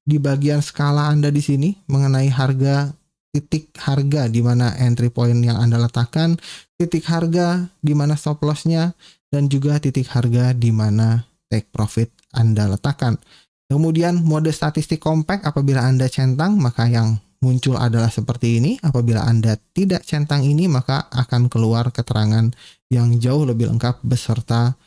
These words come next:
eh, keterangannya dari sisi jumlah, kemudian rasio, eh, risiko dan pro-, perolehannya. Kuant di sini adalah kuantitas, berapa jumlah lotnya atau berapa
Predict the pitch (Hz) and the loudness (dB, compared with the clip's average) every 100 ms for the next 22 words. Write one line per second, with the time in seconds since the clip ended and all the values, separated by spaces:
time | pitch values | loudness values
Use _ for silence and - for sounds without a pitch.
0 | _ _ _ _ _ _ - 113 - 120 | _ _ _ _ _ _ -2 -2 -2 -4
1 | 117 110 110 107 123 147 151 147 113 110 | 0 2 2 2 2 2 0 0 0 -2
2 | 113 117 107 110 117 143 143 - 113 107 | -2 -2 0 2 2 0 -2 -2 0 0
3 | 107 110 107 104 - 123 127 131 135 _ | 2 0 0 -4 -2 0 2 0 -2 _
4 | _ _ _ - 113 110 107 113 123 117 | _ _ _ -4 0 0 0 0 0 0
5 | 120 117 113 120 117 95 - 117 117 120 | 0 0 0 0 0 -2 -4 -2 0 0
6 | 127 139 135 131 127 _ - 147 156 156 | 2 2 2 0 -2 _ -4 0 0 -2
7 | 156 - 160 147 143 139 - 131 135 131 | -2 0 0 0 -2 -4 -2 0 0 -2
8 | 139 143 - 117 120 117 113 110 113 110 | -2 -4 -2 0 0 2 2 2 2 0
9 | 117 - 123 139 117 117 110 107 | -2 -2 0 0 0 0 2 0